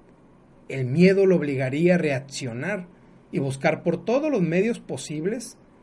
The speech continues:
no estrellarse contra el suelo. Manotazos, pataleos o incluso gritos.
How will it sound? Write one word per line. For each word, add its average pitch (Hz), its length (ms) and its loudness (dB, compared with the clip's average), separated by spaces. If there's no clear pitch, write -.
no 147 120 -4
estrellarse 147 680 -2
contra 131 400 -4
el 123 80 -6
suelo. 202 400 -6
Manotazos, 135 880 -4
pataleos 135 840 -4
o 151 100 -6
incluso 139 640 -4
gritos. 165 640 0